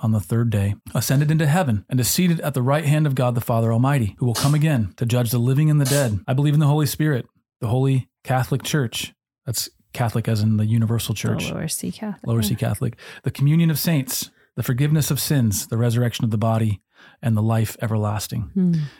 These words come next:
Speaker 1: Amen." So if you can affirm these things, Heather and husband, then you can say, "We have Christian beliefs."
Speaker 2: Mm-hmm.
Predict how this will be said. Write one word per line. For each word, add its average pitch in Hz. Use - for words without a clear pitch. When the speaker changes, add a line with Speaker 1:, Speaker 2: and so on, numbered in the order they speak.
Speaker 1:
Amen." 104
So 151
if 139
you 196
can 254
affirm 160
these 180
things, 127
Heather 120
and 113
husband, 113
then 156
you 180
can 185
say, 151
"We 147
have 147
Christian 131
beliefs." 113
Speaker 2:
Mm-hmm. 180